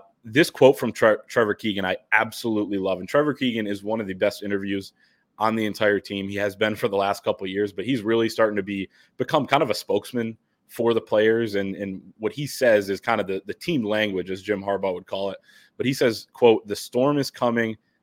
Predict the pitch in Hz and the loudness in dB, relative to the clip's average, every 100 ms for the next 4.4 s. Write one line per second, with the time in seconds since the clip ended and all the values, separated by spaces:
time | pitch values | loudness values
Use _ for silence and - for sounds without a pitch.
0 | - 110 120 117 113 - 101 120 117 117 | -10 -2 0 0 -2 -8 0 6 8 10
1 | 120 98 - - 98 90 90 _ _ _ | 8 4 -6 -8 -6 -6 -10 _ _ _
2 | - 113 113 117 104 101 101 104 92 85 | 0 4 4 4 2 2 0 -2 -4 -4
3 | - 127 143 - - 123 143 - - 135 | 0 4 4 2 -12 -2 -2 -2 -6 -2
4 | 156 147 123 - | 2 4 2 -2